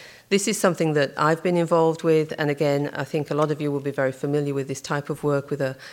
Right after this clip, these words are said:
an older person team. We had no additional funding, we just redi-, redirected funding. We've got three point four nurse, clinical nurses in E D who've all been practice nurses in primary care, and their focus really is to look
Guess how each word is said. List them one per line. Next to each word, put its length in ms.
an 180
older 200
person 440
team. 400
We 140
had 160
no 100
additional 340
funding, 300
we 80
just 220
redi-, 240
redirected 560
funding. 400
We've 180
got 160
three 400
point 220
four 200
nurse, 300
clinical 400
nurses 560
in 160
E 160
D 240
who've 240
all 120
been 160
practice 420
nurses 420
in 140
primary 320
care, 360
and 140
their 100
focus 400
really 360
is 420
to 100
look 240